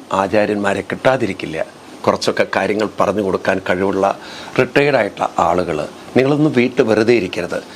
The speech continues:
കുറച്ചൊക്കെ ഒരു അറിവ് സമൂഹത്തിന് പകർന്നു കൊടുക്കാൻ എല്ലാവരും ഒന്ന് ഇറങ്ങിത്തിരിച്ചാൽ നമ്മുടെ ക്ഷേത്രങ്ങളിലൂടെ നമുക്കൊരു പുതിയ നവോത്ഥാനം ഉണ്ടാക്കണം. ഇപ്പോൾ നമുക്ക് വേണ്ടത് ഹിന്ദുവിനെ റിഫൈൻഡ് ഹിന്ദു ആക്കണം. നമ്മൾ ഹിന്ദുക്കളാണ്, പക്ഷേ we are not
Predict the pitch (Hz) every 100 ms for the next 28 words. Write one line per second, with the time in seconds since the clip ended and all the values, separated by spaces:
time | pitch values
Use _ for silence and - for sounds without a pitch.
0 | - - 101 - - 107 92 98 95 95
1 | - 95 98 107 98 98 92 95 98 87
2 | - 80 - - - - 120 139 165 127
3 | 98 95 98 104 117 - 98 90 92 87
4 | - - - 107 104 110 - - 135 180
5 | - 226 196 110 95 87 95 98 - -
6 | - 104 104 107 101 98 - - 131 113
7 | 170 151 107 101 104 - 95 90 92 90
8 | - 82 - - - - 135 - 196 143
9 | 113 - 101 95 95 101 - - - -
10 | - 147 147 180 175 127 101 92 - -
11 | 135 139 - 175 180 175 127 98 95 101
12 | - - 71 - - - - - 120 139
13 | 156 165 - 131 95 98 - 131 131 139
14 | 143